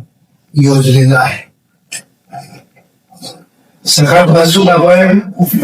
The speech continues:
श्रद्धेय मृत्युंजयकार शिवाजीराव सावंत यांच्या स्मृतीस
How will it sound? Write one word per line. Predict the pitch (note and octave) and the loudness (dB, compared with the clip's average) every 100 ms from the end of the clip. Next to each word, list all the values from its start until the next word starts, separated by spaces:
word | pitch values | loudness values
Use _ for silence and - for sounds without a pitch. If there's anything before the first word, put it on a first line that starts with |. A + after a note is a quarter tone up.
| - - _ _ _ _ _ - - - _ _ - - _ _ _ _ _ _ _ _ _ | -4 -10 _ _ _ _ _ -20 -20 -20 _ _ -20 -20 _ _ _ _ _ _ _ _ _
श्रद्धेय | - D#3 C#3 D#3 F3+ F3+ | -4 0 2 2 2 2
मृत्युंजयकार | F3+ F3+ F3+ D3 - _ - - D3 D#3 D3 E3+ F3 E3 D#3+ E3 D#3+ D#3 D#3 D#3+ - _ - | 2 2 2 0 -6 _ -8 -2 0 0 2 2 2 2 0 0 2 2 0 -4 -10 _ -6
शिवाजीराव | - C#3+ D3+ C#3+ C#3+ C#3+ | -2 2 2 2 0 0
सावंत | - B2+ D#3 D#3+ B2+ A2+ - - C#3+ _ _ _ - - - - _ - - - - - | -2 0 2 0 -2 -6 -10 -10 -12 _ _ _ -16 -10 -10 -12 _ -16 -14 -18 -8 -2
यांच्या | C#3+ D3 D3 F3 E3+ F3 E3+ E3+ D#3+ - _ _ - - - - - - - - | 0 0 0 2 2 2 2 0 -4 -14 _ _ -20 -20 -20 -18 -18 -12 -12 -6
स्मृतीस | - C#3+ D3+ E3+ E3 D3 - | -2 2 2 2 2 0 -6